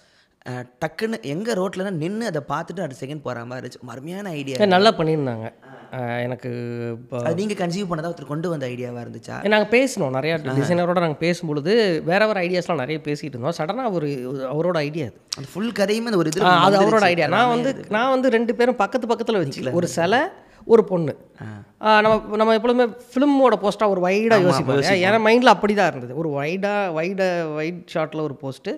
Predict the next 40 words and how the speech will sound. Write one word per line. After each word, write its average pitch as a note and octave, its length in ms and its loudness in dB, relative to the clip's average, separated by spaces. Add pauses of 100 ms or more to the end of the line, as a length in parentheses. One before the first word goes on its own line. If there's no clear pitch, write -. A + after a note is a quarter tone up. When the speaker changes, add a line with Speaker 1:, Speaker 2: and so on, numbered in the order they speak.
(500)
Speaker 2:
அ, F3 180 4
ஒரு, E3+ 180 0
ஒரு D#3 420 -2
சாமியெல்லாம் G3 480 2
உட்காந்துருக்க E3 260 -4
மாதிரியான D3 340 -4
ஒரு B2+ 100 -6 (120)
தி-, C3 300 -12
திண்டு D3 240 -6
மாதிரி C#3 280 -6
ஒண்ணு. C3+ 180 -8 (300)
ஒரு F#3 180 -2
பக்கம் G3+ 220 -2
ஒரு F#3 120 0
சிலை E3 240 -2
இருக்கு, F3+ 360 -6
இந்த D3+ 260 -4
கடவுள் E3 300 -4
சிலை C3+ 200 -8
இருக்கு, D3+ 180 -10
இன்னொரு E3 200 -6
பக்கம் D3 220 -8
அந்த - 120 -8
பொண்ணு D3 180 -6
இருக்கா, C3+ 300 -8 (500)
பக்கத்துல E3 360 -4
school D3+ 260 -8
bag C3+ 180 -6
இருக்கு, C3 220 -8
நடுப்புற E3 320 -4
எலி. A2 240 -12 (520)
இவ்வளோ F#3 160 4
தான் F3+ 100 -2
நான் D#3+ 80 -2
சொன்னேன். B2 240 -8
"அவர் C#3+ 120 -6
ரொம்ப D#3 200 -4
நல்லா D3+ 220 -6
இருக்கு" B2+ 520 -12 (340)
அப்படின்னு D3+ 280 -2